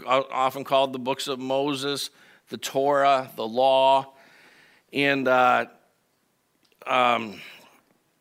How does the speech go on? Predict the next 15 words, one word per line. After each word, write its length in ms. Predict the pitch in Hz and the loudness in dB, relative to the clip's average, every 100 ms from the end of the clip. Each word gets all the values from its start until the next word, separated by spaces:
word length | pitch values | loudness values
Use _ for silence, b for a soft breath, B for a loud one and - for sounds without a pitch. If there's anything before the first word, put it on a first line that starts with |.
| _ _ - | _ _ -16
so 300 | - 160 180 | -4 2 2
forth. 340 | 165 123 135 127 | 2 -2 -4 -2
And 180 | 139 143 | -4 -2
we're 120 | 139 | -2
focusing 760 | 175 175 180 185 190 170 160 | 0 -2 -2 -4 -2 -4 -4
at 160 | 151 143 | -6 -4
this 200 | 156 - | -6 -4
time 340 | 147 143 139 | -2 -2 -2
on 180 | 131 127 | -4 -4
Genesis, 760 | 110 151 156 113 110 113 139 - b b b b b | -4 -4 -4 -6 -8 -8 -12 -16 b b b b b
and 220 | - 127 135 | -8 -4 -2
we'll 220 | 131 101 _ _ - | -4 -8 _ _ 0
probably 320 | 147 165 165 | 0 2 -2
be 260 | 147 151 | -4 -4
on, 400 | 151 151 147 123 | 0 2 0 -4